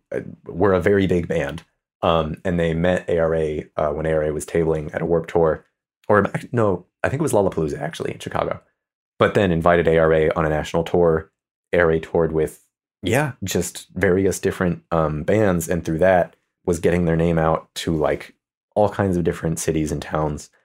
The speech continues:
And again, specifically sort of, like, youth who were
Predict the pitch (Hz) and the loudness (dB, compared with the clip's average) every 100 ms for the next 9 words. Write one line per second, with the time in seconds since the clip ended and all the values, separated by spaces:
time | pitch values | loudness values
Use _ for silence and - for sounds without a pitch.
0 | - 95 87 87 82 90 - 85 82 82 | -6 -2 2 2 0 -4 -4 -2 -2 -2
1 | 80 - 85 76 71 - _ _ - 82 | -4 -6 -4 -2 -2 -4 _ _ -6 -2
2 | 80 - - _ - 73 73 71 69 | -2 -6 -20 _ -6 -4 -2 -2 -2